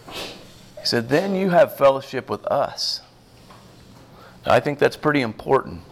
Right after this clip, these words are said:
I've always thought, before I did this study, that it said fellowship with God, primarily. And it is fellowship with God.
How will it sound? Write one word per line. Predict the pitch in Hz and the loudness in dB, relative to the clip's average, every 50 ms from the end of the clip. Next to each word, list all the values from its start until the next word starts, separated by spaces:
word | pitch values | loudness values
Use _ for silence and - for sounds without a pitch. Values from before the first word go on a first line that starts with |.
| - - - - - - - - - - - - - | -20 -20 -20 -20 -20 -20 -20 -20 -20 -20 -20 -6 2
I've | - 123 120 | 4 6 8
always | 160 156 143 120 - - | 8 8 8 6 2 0
thought, | - 120 120 120 123 135 - - - | 4 6 6 8 6 6 2 -2 -10
before | 123 113 - - 123 123 | -18 -14 -6 -2 0 0
I | 117 | 0
did | 120 120 123 120 120 | -2 -4 -8 -4 -4
this | 113 104 - | -4 -4 -2
study, | - - - 127 139 147 127 113 107 | -4 -4 0 2 2 2 2 -2 -2
that | 104 107 104 | -2 -2 -2
it | - - | -2 -6
said | - - 113 110 104 | -2 0 0 0 0
fellowship | - - 113 113 110 104 - - 110 104 - | 0 2 4 4 4 2 -2 -6 -8 -8 -8
with | - 90 - | -8 -12 -4
God, | - 117 127 123 104 92 - - - - - - - - - - | 0 4 4 4 4 2 -2 -6 -10 -20 -20 -20 -20 -20 -20 -12
primarily. | - - 104 104 104 110 117 104 95 - - - - - - - - - - - - - - - - - - - - - | 0 0 2 2 2 0 -2 -4 -4 -8 -12 -16 -20 -20 -20 -20 -20 -20 -20 -20 -20 -20 -20 -20 -20 -20 -20 -18 -4 2
And | - 120 127 | 4 4 4
it | 123 - | 4 4
is | - 151 170 208 214 | 4 6 6 6 4
fellowship | - - 165 156 147 143 - - 143 135 - | 4 2 4 4 4 2 0 -4 -4 -4 -4
with | 120 110 - | -8 -10 -6
God. | - 123 139 143 120 98 85 | -2 0 0 0 0 -2 -4